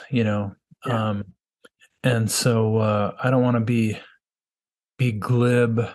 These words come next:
Speaker 1: or flippant about, you know, um, y-, you know, I, you ju-, just, like, you need to forgive, you need to, but, um, my personal experience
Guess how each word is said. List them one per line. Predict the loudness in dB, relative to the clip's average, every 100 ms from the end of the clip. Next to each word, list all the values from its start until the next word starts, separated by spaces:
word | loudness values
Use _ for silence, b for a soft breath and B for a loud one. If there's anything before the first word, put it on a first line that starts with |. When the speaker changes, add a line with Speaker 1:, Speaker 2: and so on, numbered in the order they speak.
| B _ _ b b b -8
Speaker 1:
or | -8
flippant | -2 -2 0 0
about, | 2 2 0 0
you | 0
know, | 0 -2 -4 -8 B B _ _ _ _ _ _ _ _
um, | -4 -2 -2 -4 B B B _ _ _ _ _ _ _ _ _ _ _ _ _ _ _ -4
y-, | 0
you | 2 2 2
know, | 2
I, | 0 0
you | 0 -4
ju-, | -4
just, | -4 -4
like, | -4 -6 -16 _ _ _ _ _ _ -8
you | -2
need | 0
to | 0
forgive, | -2 0 2 2 0 -4 -12 -10
you | -4
need | -4 -4
to, | -8 -14 B _
but, | 0 0 -4 -2
um, | 0 0 -6 _ _ _ _ _ _ _ _ _ _ _ _ _ _ _
my | -2 2 2
personal | 0 -2 0 -2 -2 -6 _ -10
experience | -8 -6 -2 0 0 -4 -10